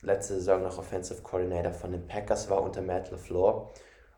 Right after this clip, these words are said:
Und da stellt sich natürlich auch die Frage, war das vielleicht ein Fehler, einen, so einen Coach zu holen, weil Matt LaFleur, der ja vom Kyle Shanahan Coaching Tree kommt,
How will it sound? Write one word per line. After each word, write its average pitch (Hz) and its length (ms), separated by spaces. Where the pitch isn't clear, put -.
Und 98 120
da - 60
stellt 104 240
sich - 140
natürlich - 360
auch - 120
die 101 100
Frage, 110 460
war 98 160
das 117 180
vielleicht 104 400
ein 104 140
Fehler, 107 340
einen, 95 480
so 113 220
einen 101 180
Coach 92 360
zu 90 220
holen, 101 320
weil 104 260
Matt 98 300
LaFleur, - 540
der 98 140
ja 98 140
vom 92 400
Kyle 92 280
Shanahan 92 680
Coaching 104 500
Tree 92 260
kommt, 101 420